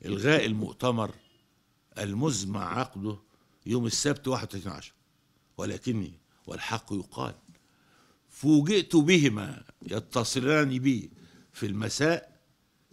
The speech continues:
تباعا واحد وراء الآخر ليخطراني أنهما قررا إلغاء الاجتماع، وأبلغ بهذا كافة الزملاء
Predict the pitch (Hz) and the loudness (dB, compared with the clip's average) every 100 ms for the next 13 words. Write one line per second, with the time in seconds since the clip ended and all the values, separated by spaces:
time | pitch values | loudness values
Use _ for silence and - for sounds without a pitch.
0 | - 107 113 151 151 127 135 123 107 107 | -10 -2 6 6 6 4 2 2 -2 -2
1 | 104 147 160 165 - - _ - _ _ | -2 -2 -2 -2 -6 -10 _ -20 _ _
2 | - 135 160 131 - - 151 170 160 110 | 0 8 8 8 -2 4 8 10 8 4
3 | - _ _ _ - - - _ _ _ | -8 _ _ _ -20 -20 -20 _ _ _
4 | _ - 110 135 160 151 135 127 - 135 | _ -8 -2 4 6 6 6 4 2 0
5 | 117 147 170 170 143 87 - _ _ _ | 6 10 12 10 6 0 -10 _ _ _
6 | _ _ - _ 110 117 110 139 175 165 | _ _ -20 _ -4 -4 2 8 8 6
7 | 147 131 - 127 151 180 151 - _ _ | 0 -6 -4 0 4 4 2 -6 _ _
8 | _ _ _ _ _ _ _ _ _ _ | _ _ _ _ _ _ _ _ _ _
9 | - 117 123 113 151 131 113 110 113 113 | -4 -2 0 4 4 4 2 0 0 -2
10 | 101 101 _ _ _ _ _ _ - 143 | -2 -8 _ _ _ _ _ _ -2 4
11 | 151 127 117 107 85 101 101 107 110 - | 4 4 0 -2 -2 -2 0 0 0 -4
12 | _ | _